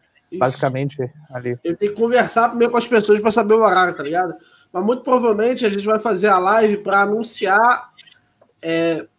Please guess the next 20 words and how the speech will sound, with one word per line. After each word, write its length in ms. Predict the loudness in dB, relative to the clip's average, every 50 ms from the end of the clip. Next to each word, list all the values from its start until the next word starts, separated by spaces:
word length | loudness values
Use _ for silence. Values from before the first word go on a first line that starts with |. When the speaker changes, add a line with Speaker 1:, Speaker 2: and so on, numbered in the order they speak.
| _ _ _ _ _ _ _ _ _ _ _ -8
Speaker 1:
anunciar 760 | -6 -4 -2 -2 -2 -2 0 2 2 4 4 2 2 -2 -4 -12 -6 -2
como 200 | -2 0 0 0
estão 200 | -2 0 0 0
as 300 | 0 0 0 0 0 2
negociações, 640 | 2 0 0 0 0 -2 -2 -2 -2 -2 -2 -2 -2
entendeu? 260 | -2 -4 -4 -4 -4
Com 180 | -4 -6 -6 -4
cada 240 | -4 -2 -2 -2
pessoa. 500 | -4 -6 -6 -6 -4 -4 -4 -4 -6 -8 _ _ _ _ _ _ _ _
E 60 | -8 -8
a 20 |
gente 80 | -4 -2
fala, 240 | 0 0 2 2
ó, 500 | 4 4 4 2 0 -2 -6 -10 -16 -20 -20 _ _ _ _ -8
O 100 | -2 -2
Ojeda 760 | 0 0 -2 -2 -2 2 4 4 4 4 2 0 0 -2 -4
enlouqueceu 800 | -2 -2 -2 -2 -2 -2 -2 -4 -4 -2 -2 0 0 0 0 0
e 60 | 0
a 160 | 2 2 2
H 220 | 0 0 -4 -8